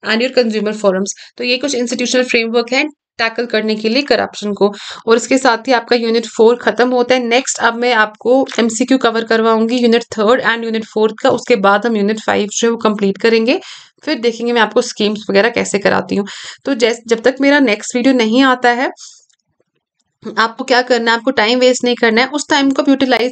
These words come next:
कर सकते हो पुराना revise करने में। मेरी तरफ से आप assure रहो video आएगा and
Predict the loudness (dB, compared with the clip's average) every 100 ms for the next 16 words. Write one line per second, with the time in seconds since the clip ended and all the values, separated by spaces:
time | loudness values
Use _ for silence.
0 | 0 -2 -2 -2 0 0 2 0 2 2
1 | 0 -2 -4 -2 0 -2 -2 -6 -12 -20
2 | -20 -8 -2 0 -2 -2 -4 0 0 0
3 | -2 -4 2 2 2 2 0 -2 0 2
4 | 2 2 0 0 0 0 0